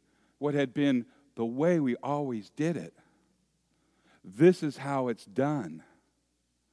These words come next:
Why in the world would you do it that way? How do you mean, Ken? Well, let me tell you.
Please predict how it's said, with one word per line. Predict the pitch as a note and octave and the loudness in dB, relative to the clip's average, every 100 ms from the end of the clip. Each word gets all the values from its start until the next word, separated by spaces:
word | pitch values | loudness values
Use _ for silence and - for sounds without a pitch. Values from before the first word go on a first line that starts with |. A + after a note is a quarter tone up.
| _ _ _ _ | _ _ _ _
Why | - G#2 D#3 G#3+ A#3 | -10 2 6 8 8
in | A3 | 6
the | C#3+ | 4
world | B2 C#3 E3 E3+ | 2 2 2 2
would | D3+ C3 | 0 0
you | B2 | 0
do | C#3+ C#3+ | 2 2
it | C3 - | 2 0
that | C3 B2+ | -2 -2
way? | B2+ C3 | 0 0
How | G2+ B2+ | 0 -2
do | D3 | -2
you | D3 | -2
mean, | B2+ C3 A#2 | -2 0 -2
Ken? | G2 A#2+ A2 A#2 | -2 -4 -2 -2
Well, | A#2+ | -4
let | B2 | -2
me | B2+ B2+ | -4 -4
tell | - C3 | -4 -4
you. | G2+ | -4